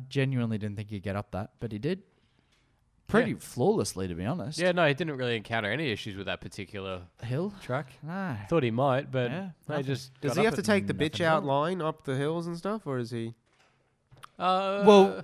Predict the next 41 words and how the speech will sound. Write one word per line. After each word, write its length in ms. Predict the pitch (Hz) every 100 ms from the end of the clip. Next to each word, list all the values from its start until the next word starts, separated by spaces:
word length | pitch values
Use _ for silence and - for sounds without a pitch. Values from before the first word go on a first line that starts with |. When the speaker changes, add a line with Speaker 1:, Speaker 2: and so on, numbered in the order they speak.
| -
Speaker 1:
it 120 | 220
depends 440 | 208 202 226 269 254
on 60 |
the 60 | 208
track. 300 | - 156 -
So, 140 | 180
th-, 200 | 170 190 - -
so 280 | 202 202
Cruiser 540 | 180 - 233 269 254 220
is, 260 | 170 151 -
is 220 | 165 131
so 380 | - - 170 180
well 220 | 165 147
sophisticated, 920 | - - 131 - 135 135 113 101 95
right, 260 | 92 90 117 - - - -
that 120 | 123
they've 140 | 120
got 100 | 123
a 40 | 117
full 240 | - 254
track 360 | 240 190 - -
ma-, 240 | 131 113 107 101
uh, 180 | 117 117 -
la-, 300 | 127 113 -
uh, 340 | 117 107 104 107 -
map 440 | 113 117 175 - - _ _ -
with 220 | 120 107 - - _ _ -
gradings 680 | 123 147 156 151 139 127 120 131
on 160 | 117 117
each 280 | 104 104 -
track. 300 | 107 - - - -
Speaker 3:
Okay. 220 | 104 92 - -
Speaker 1:
So 120 | -
the 100 | 160
greens 360 | 147 190 233 214
we 120 | 175
could 140 | 143 139
all 120 | 123
do 340 | 120 110 107 -
easily. 460 | 110 98 85 - - -
Speaker 3:
Yep. 120 | -